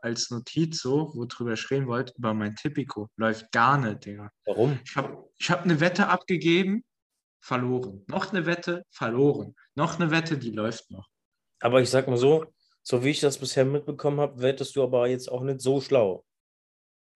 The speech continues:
Speaker 1: Hä? Digga, ich
Speaker 2: Hä?
Speaker 1: tipp auf Real gegen, keine Ahnung, Usbekistan, Alter.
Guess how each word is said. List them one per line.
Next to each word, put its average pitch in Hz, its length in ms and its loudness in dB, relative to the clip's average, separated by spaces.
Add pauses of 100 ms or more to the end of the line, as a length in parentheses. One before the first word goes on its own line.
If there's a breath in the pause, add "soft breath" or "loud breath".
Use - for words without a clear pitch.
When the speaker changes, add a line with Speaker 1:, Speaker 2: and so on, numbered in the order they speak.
(120)
Speaker 1:
Hä? 139 520 4
Digga, 160 360 4
ich 147 120 4
Speaker 2:
Hä? 175 100 8
Speaker 1:
tipp 190 180 0
auf - 280 -4
Real 156 520 4 (360)
gegen, 147 680 -4
keine 123 240 -4
Ahnung, 190 540 2 (200)
Usbekistan, 139 1040 0
Alter. 131 380 -2